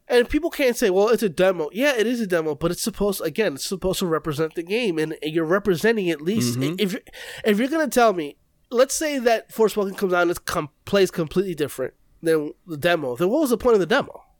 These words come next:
Speaker 1: You know, that's
Speaker 2: Right.
Speaker 1: not gonna happen. That's not gonna be the case.
Speaker 2: Yeah,
Speaker 1: So
Speaker 2: yeah.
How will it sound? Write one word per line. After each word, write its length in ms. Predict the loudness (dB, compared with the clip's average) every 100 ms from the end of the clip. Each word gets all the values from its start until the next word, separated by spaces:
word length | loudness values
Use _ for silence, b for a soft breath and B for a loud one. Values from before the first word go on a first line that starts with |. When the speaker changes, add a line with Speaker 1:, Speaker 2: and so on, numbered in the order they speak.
| _ _ _
Speaker 1:
You 100 | 0
know, 100 | 0
that's 260 | 2 2 2
Speaker 2:
Right. 60 |
Speaker 1:
not 60 | 0
gonna 120 | 0
happen. 320 | 0 0 -4 -4
That's 180 | -2 -2
not 140 | -2
gonna 160 | 0 0
be 100 | -2
the 100 | -4
case. 160 | -6 -4
Speaker 2:
Yeah, 200 | -6 -4
Speaker 1:
So 280 | -2 -2 -4
Speaker 2:
yeah. 160 | -14